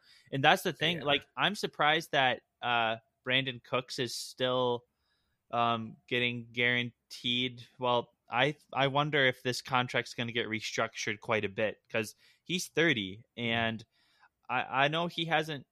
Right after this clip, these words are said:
Speaker 1: I mean, he's showing signs of regression, so who
Speaker 2: Yeah.
Speaker 1: knows if this is gonna be a resurgence or not, but I'm not
Speaker 2: Yeah.
Speaker 1: necessarily
Speaker 2: The price was
Speaker 1: confident
Speaker 2: right, it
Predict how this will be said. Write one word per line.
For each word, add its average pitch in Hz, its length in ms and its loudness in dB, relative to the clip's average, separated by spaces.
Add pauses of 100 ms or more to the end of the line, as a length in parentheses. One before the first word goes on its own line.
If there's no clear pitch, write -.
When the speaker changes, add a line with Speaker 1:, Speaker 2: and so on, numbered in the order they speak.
(400)
Speaker 1:
I 135 60 -6
mean, 156 160 -2
he's 202 220 -4
showing 220 360 0
signs 175 320 2
of 135 120 -6
regression, 113 720 -2
so 104 460 -2 (560)
who 160 160 -2
Speaker 2:
Yeah. - 20 0
Speaker 1:
knows 175 260 4
if 160 120 2
this 160 200 0
is 147 120 -2
gonna 151 200 0
be 139 140 0
a 143 80 2
resurgence 131 720 0
or 113 80 0
not, 110 360 0
but 110 280 0
I'm 127 200 -2
not 147 280 2 (380)
Speaker 2:
Yeah. 143 120 -6
Speaker 1:
necessarily 143 640 2
Speaker 2:
The 131 40 0
price 151 280 8
was - 160 6
Speaker 1:
confident 127 240 6
Speaker 2:
right, 123 80 4
it - 60 -8